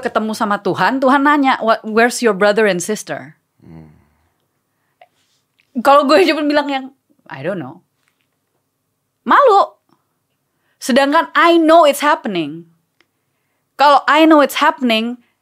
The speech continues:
Speaker 1: Edmund Burke bilang gini, "The only thing necessary for the triumph of evil is for good men to do nothing."
Speaker 2: Yeah, that's true.
Speaker 1: Iblis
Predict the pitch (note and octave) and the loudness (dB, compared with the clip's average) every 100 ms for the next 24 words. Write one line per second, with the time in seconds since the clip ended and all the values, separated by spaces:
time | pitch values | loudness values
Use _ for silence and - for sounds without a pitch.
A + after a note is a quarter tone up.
0 | _ _ - A3+ A#3 A#3 A#3 C4 A3+ G3 | _ _ -6 -4 -2 -2 0 -2 -2 -4
1 | F3+ F#3 D#3+ E3 _ _ F3+ G#3 - C4 | -6 -8 -14 -16 _ _ -8 -6 -2 2
2 | D4+ D4+ D4 C#4 A#3+ G3+ G#3 G#3+ - F#3+ | 2 2 0 -2 -2 -2 -6 -8 -6 -4
3 | E3+ E3 E3+ E3+ - G3+ G3 G#3 - - | -4 -6 -8 -8 -6 -4 -2 -6 -10 -10
4 | D#3 C#3+ C#3 C#3 D3+ - D3 B2+ C#3 D#3+ | -10 -10 -10 -10 -12 -10 -10 -6 -8 -6
5 | D3 C#3 C#3 C3+ B2 B2 - - _ _ | -8 -8 -12 -14 -16 -18 -20 -20 _ _
6 | _ D2+ - _ D#2 - - - _ _ | _ -20 -20 _ -20 -20 -20 -20 _ _
7 | _ _ _ _ _ _ _ _ _ _ | _ _ _ _ _ _ _ _ _ _
8 | _ _ _ _ _ _ _ _ _ _ | _ _ _ _ _ _ _ _ _ _
9 | - D#4+ C#4+ G#3+ E4+ F4+ - - | -2 0 0 0 2 0 -2 -14